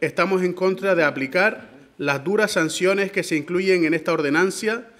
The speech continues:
en esta ordenanza, sin que se realice una campaña informativa a la ciudadanía de cuáles son sus deberes y prohibiciones, clara, directa y entendible.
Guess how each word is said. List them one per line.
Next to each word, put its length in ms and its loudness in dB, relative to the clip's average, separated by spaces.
en 120 -2
esta 160 0
ordenanza, 640 0
sin 340 -4
que 120 0
se 180 0
realice 560 2
una 220 0
campaña 440 0
informativa 640 0
a 40 -2
la 100 -2
ciudadanía 720 0
de 180 0
cuáles 380 2
son 160 0
sus 180 -4
deberes 400 0
y 60 0
prohibiciones, 800 -2
clara, 520 0
directa 720 -2
y 100 -4
entendible. 520 -6